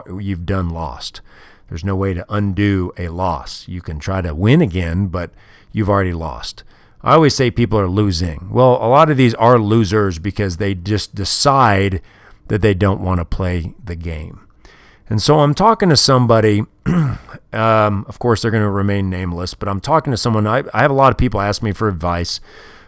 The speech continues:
uh, or some people not even ask for advice, that through just normal conversation, I end up giving them a, a piece of advice. That's essentially what this podcast is about, because I don't have enough of those people.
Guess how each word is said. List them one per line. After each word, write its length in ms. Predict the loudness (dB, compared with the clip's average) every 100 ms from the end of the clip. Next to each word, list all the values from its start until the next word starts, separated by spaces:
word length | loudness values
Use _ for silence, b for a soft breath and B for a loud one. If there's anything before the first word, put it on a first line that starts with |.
| B
uh, 340 | -4 0 0 0
or 200 | 2 2
some 340 | 6 6 6
people 280 | 4 4 4
not 180 | 4 4
even 140 | 2
ask 240 | 4 2 2
for 100 | -2
advice, 460 | -2 -2 -2 -4
that 220 | -8 -10 -12 _
through 540 | -12 -10 0 4 4 2
just 220 | -2 0
normal 280 | 0 2 0
conversation, 680 | -2 -2 -2 -2 -2 -4
I 120 | -4 -4
end 140 | -6
up 180 | -8 -4
giving 320 | -2 0 0
them 260 | -2 -4 -8 -10
a, 140 | -12 -12 -14
a 120 | -8
piece 420 | 0 0 0 -6
of 240 | -8 -8
advice. 560 | -10 -10 -12 -10 -12 -12 -18 b b b b _
That's 200 | -8 -6
essentially 460 | -2 -2 -2 -2
what 200 | -2 -2
this 260 | -6 -8 -8 -10 0
podcast 560 | 0 0 -2 -6 -6
is 80 | -10
about, 320 | -12 -10 -10
because 220 | -10 -8
I 80 | -6
don't 160 | -4 -4
have 100 | -4
enough 280 | -2 -2 -4
of 60 |
those 200 | -8 -10
people. 400 | -10 -10 -10 -16